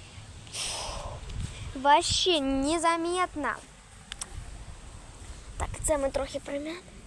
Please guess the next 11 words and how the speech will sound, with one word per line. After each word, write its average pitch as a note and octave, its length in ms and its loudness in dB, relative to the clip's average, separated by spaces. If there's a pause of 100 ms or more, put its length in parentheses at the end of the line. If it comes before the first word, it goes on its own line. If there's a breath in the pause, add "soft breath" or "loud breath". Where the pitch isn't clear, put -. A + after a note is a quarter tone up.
(500 loud breath)
Ось D#4+ 280 4
отака E4+ 420 4
ось D#4 180 0
крута D#4+ 720 4
хата. D#4+ 600 4 (120)
Беріть, D4+ 360 2
коротше, D4 380 2
дизайн. C4+ 520 2
Спочатку D#4 420 2
робили C#4+ 460 4
ми C#4 160 -2